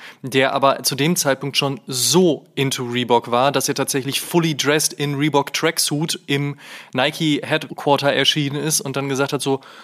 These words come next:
„Ja, dann erzähl mal. Erzähl mal, was du mir da so, äh, <laughs> offerieren kannst.“ Und dann schon im Voraus einfach klar war, das wird sowieso keiner.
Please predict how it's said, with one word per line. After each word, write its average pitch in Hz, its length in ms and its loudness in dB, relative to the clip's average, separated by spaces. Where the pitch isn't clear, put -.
„Ja, 135 80 -4
dann 113 160 -6
erzähl 139 400 -4
mal. 104 280 -10
Erzähl 208 340 0
mal, 233 160 4
was 180 120 0
du 170 100 -4
mir 160 220 0
da 151 140 2
so, 147 120 -2
äh, 143 340 0
<laughs> 139 80 -4
offerieren 127 520 -4
kannst.“ 110 340 -6
Und 123 100 -10
dann 113 140 -4
schon 123 120 -4
im 117 120 -6
Voraus 120 280 -2
einfach 120 240 -6
klar 127 280 2
war, 120 80 2
das 107 200 -8
wird 123 140 -4
sowieso 127 320 -2
keiner. 120 380 -4